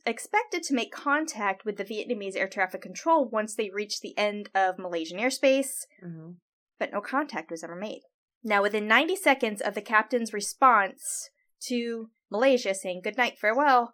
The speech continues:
Speaker 2: Mm-hmm.
Speaker 1: M H three seventy went dark on radar. It vanished.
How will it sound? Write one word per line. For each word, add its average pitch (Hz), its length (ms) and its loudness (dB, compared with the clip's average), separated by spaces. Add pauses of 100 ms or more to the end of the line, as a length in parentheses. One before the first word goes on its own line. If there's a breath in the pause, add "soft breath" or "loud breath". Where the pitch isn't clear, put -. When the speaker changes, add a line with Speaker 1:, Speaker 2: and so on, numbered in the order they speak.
(160)
Speaker 2:
Mm-hmm. 170 320 -4
Speaker 1:
M 233 160 2
H 233 180 -2
three 311 160 -2
seventy 240 460 4
went 202 220 -8
dark 180 240 -2
on 180 100 -8
radar. 170 440 -8 (420)
It 180 180 -2
vanished. - 600 -6